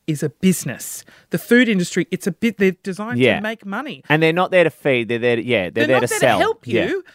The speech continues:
Speaker 1: They're there to make money. And
Speaker 2: Yeah.
Speaker 1: I just had always thought that the good of the industry would, "Oh, they just wanna cure cancer." No, they just wanna make money off of cancer.
Speaker 2: Yeah, correct.
Speaker 1: And,
Speaker 2: Yeah,
Speaker 1: and,
Speaker 2: yeah.
Speaker 1: you know, so the food industry and the pharmaceutical industry was essentially, you know, you'd have people who owned both.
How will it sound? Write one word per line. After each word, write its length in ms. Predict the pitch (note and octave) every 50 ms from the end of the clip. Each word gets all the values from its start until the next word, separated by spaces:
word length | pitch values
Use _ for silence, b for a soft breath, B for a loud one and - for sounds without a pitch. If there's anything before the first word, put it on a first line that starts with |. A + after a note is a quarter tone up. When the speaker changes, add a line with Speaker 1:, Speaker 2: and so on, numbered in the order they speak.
| b b
Speaker 1:
They're 140 | - C4+ C#4
there 160 | A#3 C#4 D4
to 80 | C#4 C#4
make 280 | B3+ B3+ B3 A#3+ G3 -
money. 360 | A3 A#3 D4+ F4+ D4 B2+ C3 -
And 100 | - A3+
Speaker 2:
Yeah. 100 | - D4+
Speaker 1:
I 80 | D#4+
just 240 | C4+ D4+ D4 - -
had 140 | - A#3+ A3
always 320 | A3+ G#3+ G#3 G3 F3+ - -
thought 420 | - - G#3 G#3 G3 F#3 - -
that 220 | - F3+ - b b b b b _
the 100 | - F#3+
good 260 | D#3+ - F3+ F#3+ F3+
of 120 | F3+ E3+ D#3
the 160 | D#3+ D#3 D#3+
industry 340 | E3+ E3+ F3 - - - D#3
would, 140 | D3+ D#3+ -
"Oh, 140 | - A3 D#3+
they 160 | E3+ A#3 C4+
just 200 | - - D3+ -
wanna 140 | E3 D3+ D#3+
cure 220 | - - A3+ B3 B3+
cancer." 460 | - B3+ C#4+ D#4+ D#4+ - - C#3+ F3+
No, 140 | A3 C4+ B3+
they 100 | A3+ A#3+
just 140 | B3 B3+ -
wanna 140 | B3 A#3 G#3+
make 180 | G#3 G3 -
money 320 | F3+ F#3+ G#3 B3 D4 C4+ F3+
off 180 | C#3+ C3+ -
of 80 | - -
cancer. 240 | - - F2+ F#2 C3
Speaker 2:
Yeah, 200 | A2+ A#2 G#2+ -
correct. 340 | - - C3+ B2+ A2 - -
Speaker 1:
And, 160 | - G#3+ G#3+
Speaker 2:
Yeah, 100 | A#2+ G#2+
Speaker 1:
and, 100 | G3+ G#3
Speaker 2:
yeah. 100 | G#2+ F2 - _ -
Speaker 1:
you 100 | G#3+ G#3+
know, 160 | F#3+ F3+ G3+ b b b
so 120 | - - A#3
the 80 | A#3 A#3
food 340 | - - C#4+ D#4 F4 -
industry 400 | G#3+ A#3+ C4 C4+ C4+ - - A#3+
and 80 | G#3+ G3+
the 40 | F#3+
pharmaceutical 680 | - - G#3 G#3 G3+ G3 F#3 - - A3+ C#4 - A3+
industry 440 | F3+ E3 D#3+ D3+ - E3+ D3+ D3+ E3+ b b b b -
was 160 | F#3+ G#3 G3
essentially, 640 | G3 - - A#3 C4+ C#4+ - A3+ F#3 D#3+ D3 D3 D3 b b b b b b -
you 160 | - F3+ E3
know, 100 | D3+ E3
you'd 200 | D#3 D#3 G3 F3+
have 140 | G3 A3 -
people 260 | - A3 G3+ - F#3
who 140 | D#3 F3+ F3
owned 220 | E3+ D#3+ D3 - -
both. 380 | E3+ G#3+ F#3+ - - - _